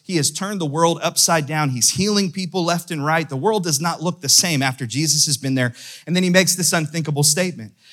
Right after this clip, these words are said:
He says, "It's actually better for me to go than for me to stay." And the disciples had to be shaking their heads. What does Jesus mean here? What could that possibly mean, and how could that possibly be true? But this is what he says in John chapter sixteen, verse seven.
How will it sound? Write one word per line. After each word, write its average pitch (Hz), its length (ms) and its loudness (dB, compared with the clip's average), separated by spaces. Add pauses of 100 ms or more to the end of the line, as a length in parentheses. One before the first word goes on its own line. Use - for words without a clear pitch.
He 165 60 -8
says, 160 220 2
"It's 160 160 0
actually 156 380 2
better 175 340 -2
for 170 160 -4
me 147 160 0
to 139 80 -2
go 120 460 -2 (400)
than 117 140 -8
for 110 120 -12
me 110 140 -8
to 101 80 -8
stay." - 400 -4 (840)
And 147 100 -4
the 151 40 2
disciples 175 540 2
had 165 180 2
to 143 40 -2
be 131 140 -2
shaking 175 420 0
their 170 120 -2
heads. 165 260 2
What 208 220 0
does 175 180 -2
Jesus 156 500 0
mean 214 240 0
here? 131 360 0 (320)
What 208 160 4
could 208 140 2
that 196 240 2
possibly 165 800 2 (140)
mean, 190 280 4
and 165 100 2
how 175 140 4
could 170 160 -2
that 156 180 0
possibly 170 500 2
be 156 160 -4
true? 233 220 -4
But 165 140 -6
this 170 160 2
is 151 120 -2
what 165 140 0
he 165 60 0
says 180 320 2
in 151 100 -2
John 143 300 0
chapter 151 320 -2
sixteen, 147 680 0 (400)
verse 151 240 4
seven. 139 400 0